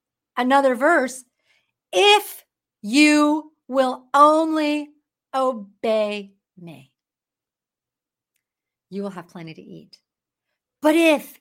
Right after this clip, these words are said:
you turn away and refuse to listen, you will be devoured by the sword of your enemies."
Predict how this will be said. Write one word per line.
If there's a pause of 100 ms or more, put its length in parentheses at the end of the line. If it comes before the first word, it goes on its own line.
(160)
you
turn
away (200)
and
refuse
to
listen, (380)
you
will
be
devoured
by
the
sword
of
your
enemies."